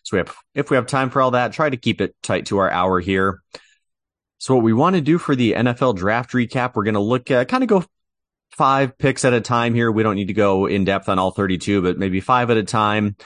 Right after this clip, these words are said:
Look at some mid to late round steals that we like, and then some teams we thought maybe had the best and some that we were a little confused by.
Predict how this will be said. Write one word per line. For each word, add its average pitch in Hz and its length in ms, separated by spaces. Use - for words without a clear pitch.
Look 113 220
at 98 180
some 101 300
mid 110 160
to 104 100
late 104 160
round 98 220
steals 127 300
that 123 100
we 123 120
like, 127 280
and 104 160
then 95 520
some 143 200
teams 160 260
we 139 80
thought 127 220
maybe 120 240
had 123 160
the 110 80
best 131 340
and 90 100
some 123 200
that 113 80
we 113 100
were 120 80
a 117 80
little 131 160
confused 120 480
by. 71 300